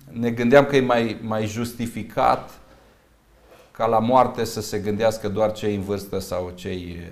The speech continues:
bolnavi. Eh, în perioada aceasta de, de pandemie, parcă, eh, semnalul acesta, eh, pe care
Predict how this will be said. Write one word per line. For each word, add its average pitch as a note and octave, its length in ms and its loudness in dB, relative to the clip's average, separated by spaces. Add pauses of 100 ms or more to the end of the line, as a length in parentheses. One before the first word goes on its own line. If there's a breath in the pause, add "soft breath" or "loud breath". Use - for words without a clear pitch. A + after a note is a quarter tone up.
(120)
bolnavi. F#2 500 -4 (920 soft breath)
Eh, F2+ 280 -10 (200)
în C#3 160 0
perioada B2+ 400 4
aceasta B2 400 0
de, G2+ 480 0
de G#2 120 -2
pandemie, A#2 720 0
parcă, G#2+ 340 -4
eh, G2+ 160 -4 (540)
semnalul B2+ 640 2
acesta, A#2 600 -2 (440 loud breath)
eh, G#2+ 100 -16 (680)
pe A2 140 -12
care G#2 480 -4